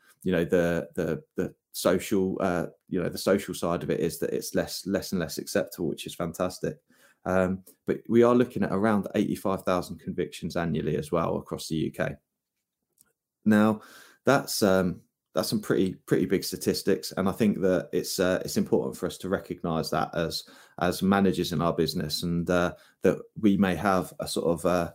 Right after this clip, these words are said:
covering of the general population in, in, in our workplaces, and what we can do not only to,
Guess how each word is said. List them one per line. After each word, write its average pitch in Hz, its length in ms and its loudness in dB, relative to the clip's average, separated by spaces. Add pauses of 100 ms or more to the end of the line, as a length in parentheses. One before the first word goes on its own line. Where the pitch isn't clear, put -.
covering 92 340 -2
of 80 140 -4
the 82 140 0
general 82 340 0
population 85 680 -4
in, 82 320 -4
in, 92 120 -4
in 92 180 0
our 87 120 2
workplaces, 87 640 0
and 98 100 0
what 104 140 4
we 101 100 0
can 95 140 -6
do 92 260 6
not - 140 2
only 95 260 4
to, 92 260 0